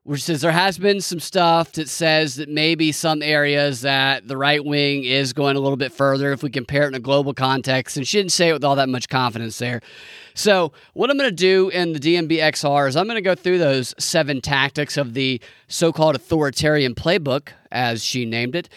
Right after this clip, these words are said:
and we'll see what those tactics are, and we'll talk about them a little bit in the D M B X R.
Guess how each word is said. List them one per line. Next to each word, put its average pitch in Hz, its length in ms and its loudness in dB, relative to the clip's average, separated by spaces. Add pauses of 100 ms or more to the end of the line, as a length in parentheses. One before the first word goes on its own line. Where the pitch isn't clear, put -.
(240)
and 165 260 2
we'll 196 140 2
see 226 180 0
what 220 140 2
those 208 240 0
tactics 185 460 0
are, 151 280 4
and 147 140 0
we'll 143 80 -4
talk 147 300 -2
about 139 220 -2
them 139 100 -4
a 135 40 -4
little 131 160 -6
bit 123 200 -4
in 131 100 -6
the 123 60 -6
D 131 180 -4
M 127 80 -2
B 127 160 -2
X 127 220 -2
R. 117 280 -4